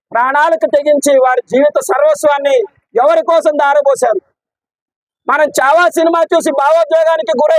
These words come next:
కన్నీళ్లు పెట్టుకున్నంత మాత్రాన ఈ సమాజంలో మార్పు రాదు. మన ఇళ్లల్లో మన బిడ్డల్ని సంభాజీ మహారాజు లాగా తీర్చిదిద్దినప్పుడే భావి తరాల యొక్క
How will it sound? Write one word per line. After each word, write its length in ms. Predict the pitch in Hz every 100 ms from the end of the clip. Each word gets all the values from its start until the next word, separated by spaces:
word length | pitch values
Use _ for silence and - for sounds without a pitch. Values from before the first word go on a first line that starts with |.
| 302
కన్నీళ్లు 360 | 285 311 349 330
పెట్టుకున్నంత 460 | 622 - 311 311 311
మాత్రాన 420 | 294 311 349 330 320 302 - _ _ _
ఈ 80 | 254
సమాజంలో 560 | 254 277 311 302 294 294
మార్పు 360 | 254 277 - 294
రాదు. 280 | 294 539 539 453 370 _ - _ _ _ _ -
మన 140 | 262 285
ఇళ్లల్లో 380 | 277 320 330 330 320
మన 140 | 302 285
బిడ్డల్ని 460 | 277 285 339 339 349 311 - _ _
సంభాజీ 520 | - 285 311 330 311 311
మహారాజు 420 | 285 294 311 302
లాగా 200 | 294 302 285
తీర్చిదిద్దినప్పుడే 880 | 269 311 285 247 247 320 311 294 294 269 466 - _ 170
భావి 320 | 214 294 302 294
తరాల 340 | 277 320 320 320
యొక్క 160 | 302